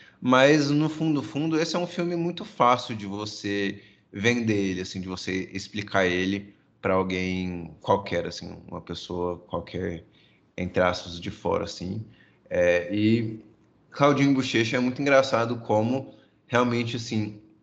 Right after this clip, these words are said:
todo mundo conhece, todo mundo dança,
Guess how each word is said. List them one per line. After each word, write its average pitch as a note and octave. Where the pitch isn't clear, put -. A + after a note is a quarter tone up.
todo B2+
mundo B2
conhece, G2+
todo G2
mundo G2
dança, G2